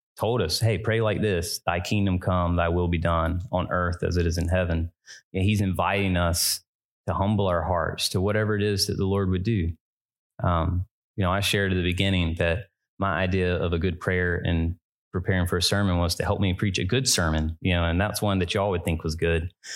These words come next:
But what if the Lord wanted me to stand up here and preach a sermon that y'all thought was bad? You know, would I be willing to do that?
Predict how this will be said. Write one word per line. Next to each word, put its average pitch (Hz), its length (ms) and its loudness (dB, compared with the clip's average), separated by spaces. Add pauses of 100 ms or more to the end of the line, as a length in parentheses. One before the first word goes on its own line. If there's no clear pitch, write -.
(560)
But 117 100 0
what 135 160 0
if 147 80 -2
the 151 80 -2
Lord 135 240 0
wanted 127 200 0
me 127 80 2
to 117 60 2
stand 120 200 0
up 113 40 0
here 120 160 2
and 110 140 2
preach 120 300 0
a 110 60 0
sermon 120 280 2
that 110 100 0
y'all 110 140 0
thought 110 240 0
was 90 140 0
bad? 92 500 0 (640)
You 101 80 0
know, 92 40 0
would 101 140 0
I 107 60 2
be 107 100 0
willing 104 240 2
to 92 60 0
do 95 200 0
that? 127 360 -2